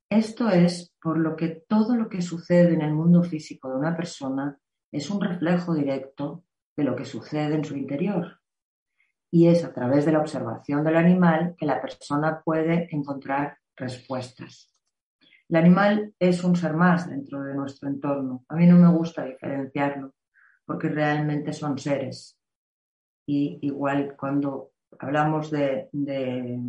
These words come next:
de animales de familia, tienen un papel y tienen, entran dentro de un orden, dentro de esa familia. Estas relaciones de alma a alma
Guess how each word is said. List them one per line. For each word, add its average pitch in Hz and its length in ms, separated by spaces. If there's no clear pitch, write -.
de 143 120
animales 143 440
de 143 80
familia, 143 720
tienen 170 300
un 147 180
papel 123 580
y 147 120
tienen, 156 520
entran 143 520
dentro 147 480
de 135 100
un 139 160
orden, 120 580
dentro 139 380
de 131 60
esa 123 180
familia. 120 600
Estas 170 240
relaciones 175 600
de 151 60
alma 147 320
a 160 60
alma 151 460